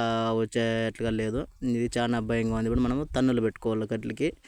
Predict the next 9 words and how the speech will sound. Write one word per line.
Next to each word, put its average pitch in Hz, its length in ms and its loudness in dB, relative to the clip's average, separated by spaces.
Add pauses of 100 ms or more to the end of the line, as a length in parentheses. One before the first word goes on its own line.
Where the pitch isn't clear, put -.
(300)
కట్లు 139 260 0
ఇగ్గిపోయినాయి. 127 760 2
ఉమ్, 139 540 -2
కొంచెం 143 420 0
కాయ 139 280 4
భర్తీ 131 300 2
దాని 123 180 2
మీద 120 120 4
పడతానే 120 760 2